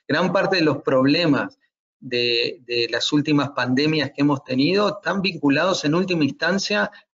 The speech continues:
a los sistemas de, eh, suministros de alimentos, ¿ah? Y eso, eh, va a generar cambios importantes.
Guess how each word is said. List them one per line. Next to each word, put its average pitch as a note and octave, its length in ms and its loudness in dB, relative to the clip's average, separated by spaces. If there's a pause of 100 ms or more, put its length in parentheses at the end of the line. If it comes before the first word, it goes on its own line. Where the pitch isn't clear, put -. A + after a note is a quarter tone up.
(120)
a F3 340 0 (400)
los C#3+ 220 2
sistemas F3+ 540 0
de, F3 400 0 (100)
eh, B2 640 0
suministros D#3 1000 2
de C3 140 0
alimentos, C3 600 0 (340)
¿ah? C#3+ 180 -8 (480)
Y C#3+ 140 2
eso, E3+ 960 2
eh, B2 420 0
va C3 280 -4
a C3+ 40 -4
generar B2 480 0
cambios A#2 480 -2
importantes. - 640 -8